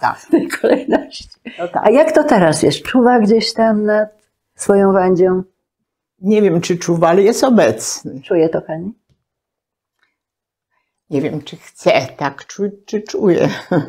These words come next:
Speaker 1: <laughs> Nie wiem.
Speaker 2: Dziękuję serdecznie, pani Wando, że
Speaker 1: A
Speaker 2: poświęciła
Speaker 1: jak ja mam
Speaker 2: pani
Speaker 1: dziękować?
Speaker 2: czas.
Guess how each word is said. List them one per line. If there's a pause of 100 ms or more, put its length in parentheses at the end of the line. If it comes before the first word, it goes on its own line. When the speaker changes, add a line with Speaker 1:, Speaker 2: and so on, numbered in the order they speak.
(180)
Speaker 1:
<laughs>
Nie
wiem. (2000)
Speaker 2:
Dziękuję
serdecznie,
pani
Wando,
że
Speaker 1:
A
Speaker 2:
poświęciła
Speaker 1:
jak
ja
mam
Speaker 2:
pani
Speaker 1:
dziękować?
Speaker 2:
czas.